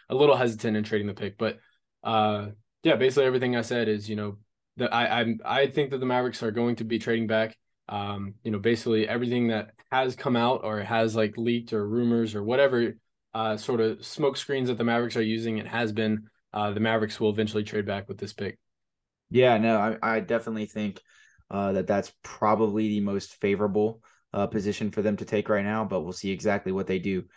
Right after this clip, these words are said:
Speaker 2: Jaren, do you think that there's any chance the Mavericks should possibly trade forward? And, um, you know, do you wanna speak to any of the benefits or, or negatives of that?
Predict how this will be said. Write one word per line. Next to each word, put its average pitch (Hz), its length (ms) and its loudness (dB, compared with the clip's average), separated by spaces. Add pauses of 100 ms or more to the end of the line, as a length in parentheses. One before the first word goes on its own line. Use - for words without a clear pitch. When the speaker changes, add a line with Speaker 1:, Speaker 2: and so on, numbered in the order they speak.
(340)
Speaker 2:
Jaren, 131 280 4
do 120 60 0
you 175 80 2
think 214 160 -2
that 202 100 2
there's 143 240 -2
any 120 200 -2
chance 101 360 -4
the 104 80 -4
Mavericks 95 360 -2
should 90 200 -8
possibly 95 440 -4
trade 98 300 -4
forward? 101 480 -2
And, 92 400 -6 (460)
um, 90 340 -6 (200)
you 101 180 -4
know, 87 120 -2
do 82 120 -6
you 95 80 -4
wanna 98 160 -4
speak - 380 -8 (120)
to 107 120 -2
any 95 180 -2
of 90 80 -4
the 92 60 -4
benefits 95 500 -4
or, 87 320 -4
or 92 60 -4
negatives 95 420 -4
of 90 100 -4
that? 95 340 -2